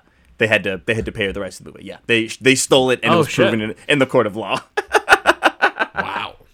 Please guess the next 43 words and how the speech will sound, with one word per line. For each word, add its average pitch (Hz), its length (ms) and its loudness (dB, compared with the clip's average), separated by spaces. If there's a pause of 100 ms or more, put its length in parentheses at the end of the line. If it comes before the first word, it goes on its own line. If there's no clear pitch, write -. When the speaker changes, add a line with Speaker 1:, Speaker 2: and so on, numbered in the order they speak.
(720)
Speaker 2:
Um, 117 400 -4
but - 160 -16
you 127 280 -4
saying 139 520 -4
you 143 160 -2
don't 143 100 0
like 131 140 -4
lizards 113 600 -12 (340)
was 110 200 -12
so - 380 -6
fucking 107 360 -12
funny. 95 420 -14
I 120 100 -12
can't 123 180 -8
wait 113 140 -12
for 107 80 -16
you 104 100 -10
to 95 60 -6
Speaker 1:
That's 147 160 6
Speaker 2:
hear 143 100 4
Speaker 1:
all 156 100 8
Speaker 2:
that, 147 80 8
Speaker 1:
I 131 40 8
know 127 220 6
Speaker 2:
'cause 104 40 0
it - 20 4
Speaker 1:
about 113 120 4
that 110 80 -2
Speaker 2:
was 104 120 -4
Speaker 1:
movie. 101 180 -8
<laughs> - 200 -2
That's - 200 2 (160)
all 143 260 6
I 123 80 2
know 101 240 -8
is 110 220 -18 (360)
Speaker 2:
so 101 80 -2
Speaker 1:
Redmayne 120 580 4
Speaker 2:
funny. 98 100 -10
Speaker 1:
with 110 140 -4
the 110 60 -8
slithery 98 400 -8
face. - 440 -14